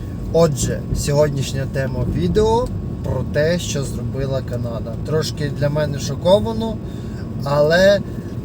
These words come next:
не все так, як ви думаєте, чудово, прикольорово, то що вони продовжили дозволи на роботу. Давайте спочатку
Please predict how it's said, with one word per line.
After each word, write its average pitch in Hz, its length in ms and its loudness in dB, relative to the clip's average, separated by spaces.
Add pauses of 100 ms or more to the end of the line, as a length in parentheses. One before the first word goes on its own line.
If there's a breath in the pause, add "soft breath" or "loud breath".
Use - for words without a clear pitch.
(140)
не 240 440 6
все 226 400 4 (100)
так, 202 240 4
як 190 180 -2
ви 175 140 0
думаєте, 185 580 0
чудово, 160 600 2 (100)
прикольорово, 156 1300 2 (560 loud breath)
то 156 160 4
що 147 260 2
вони 147 340 2
продовжили 147 680 0
дозволи 147 540 0
на 143 220 0
роботу. 117 520 -4 (880)
Давайте 180 300 4
спочатку 165 720 0